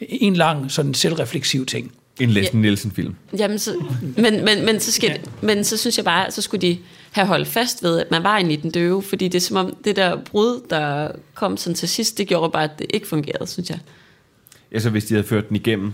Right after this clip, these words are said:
Speaker 2: altså, fordi det er jo, den starter jo faktisk egentlig utrolig smukt med en far, som er spillet af Nathan Lane, som virkelig, virkelig gerne vil have,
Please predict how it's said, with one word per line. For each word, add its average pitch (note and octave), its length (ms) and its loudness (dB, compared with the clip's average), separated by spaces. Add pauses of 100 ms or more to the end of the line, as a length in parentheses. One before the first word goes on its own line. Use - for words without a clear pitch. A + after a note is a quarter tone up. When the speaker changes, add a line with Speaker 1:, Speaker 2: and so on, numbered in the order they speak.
(140)
Speaker 2:
altså, G#2 140 -2
fordi G2+ 140 -4
det G2 100 0
er G2 40 4
jo, F#2+ 200 -2
den G#2 160 0
starter B2 400 0
jo F#2 80 0
faktisk G2+ 320 0
egentlig G2+ 160 0
utrolig A2 340 0
smukt A#2 420 -2 (440)
med G#2+ 400 4 (560)
en F#2+ 380 0 (400)
far, G2 420 0
som G2 220 -4
er F#2 40 -4
spillet G2 280 0
af F#2 60 0
Nathan F2+ 320 -2
Lane, G2 320 0 (320)
som A2 360 0
virkelig, B2+ 340 2
virkelig A#2 280 2
gerne G2 300 0
vil G#2 80 -4
have, G2+ 240 0